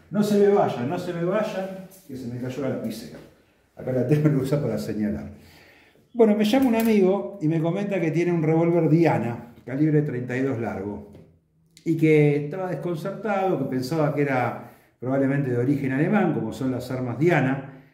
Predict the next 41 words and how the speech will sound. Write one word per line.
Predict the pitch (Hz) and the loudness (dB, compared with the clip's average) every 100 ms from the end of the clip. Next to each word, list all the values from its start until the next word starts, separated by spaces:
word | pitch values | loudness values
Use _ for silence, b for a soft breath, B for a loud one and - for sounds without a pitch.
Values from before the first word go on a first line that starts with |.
| B | B
Todos | - 131 127 | -8 -4 -2
recordamos | 113 104 123 131 107 | -4 -4 -4 -2 -4
las | 101 | -6
carabinas | 110 104 123 127 127 | -6 -2 0 0 0
Diana | 139 147 151 | 2 4 2
y | |
las | - - | 0 -4
armas | 107 104 | -6 -6
de | |
aire | 104 | -6
comprimido | 98 95 101 127 117 | -8 -8 -4 -2 0
Diana, | 120 147 110 104 | 2 2 2 -4
¿no? | 107 131 | -6 -6
Que | |
es | 101 | -6
una | 101 | -8
empresa | 95 110 117 113 95 - B B B B B _ - | -10 -10 -8 -6 -8 -8 B B B B B _ -10
fa-, | - 123 | -6 -4
eh, | 110 101 104 | -2 -2 2
clásica | 156 151 135 120 104 92 82 95 | 2 2 0 -2 -4 -6 -10 -6
alemana | 113 135 120 80 - - | -4 -2 -2 -6 -12 -12
de | - | -6
armas | 123 107 104 | -4 -4 -6
deportivas. | 104 110 92 82 85 - - b b b b b b b b _ | -6 -6 -6 -10 -12 -16 -20 b b b b b b b b _
Bueno, | 254 180 180 - | 2 4 0 -2
lo | 147 156 | 2 4
veo | 208 214 | 6 4
al | 196 | 2
revólver, | 185 220 202 170 170 196 B B B | 0 2 2 2 2 0 B B B
un | 151 | -4
revólver | 151 160 160 151 131 117 - | 0 4 4 4 2 -4 -6
calibre | 127 143 143 | 0 2 2
treinta | 127 127 131 | 0 -4 -4
y | 202 | 2
dos. | 214 214 - | 2 2 -6
Yo | - 202 | -6 -2
no | 156 151 143 120 104 110 | 2 2 2 0 -6 -8
tenía | 127 135 131 | -4 -2 0
identificado | 120 107 107 117 139 123 | -2 -4 -6 -2 0 2
que | 107 | 0
Diana | 107 113 127 131 127 123 127 | 0 2 4 4 0 -4 -12